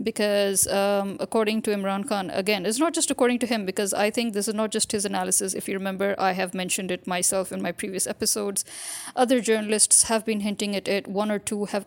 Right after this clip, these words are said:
actually openly mentioned it as well, because it is so darned obvious. I mean, seriously,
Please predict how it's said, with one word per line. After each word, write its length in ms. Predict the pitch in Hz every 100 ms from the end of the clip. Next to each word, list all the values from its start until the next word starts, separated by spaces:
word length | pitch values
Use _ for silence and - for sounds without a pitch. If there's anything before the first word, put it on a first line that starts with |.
| -
actually 380 | 190 - 196 -
openly 420 | 180 185 190 190
mentioned 460 | 196 196 - 214
it 100 | 220 -
as 240 | 202 196 185
well, 260 | 196 196 - - -
because 240 | 220 240
it 100 | 233
is 100 | 233
so 720 | - - - 202 208 214 208 156
darned 520 | 202 165 170 170 175 - -
obvious. 480 | - 185 - - -
I 60 |
mean, 180 | 202 202
seriously, 960 | - - - - 202 180 151 - 165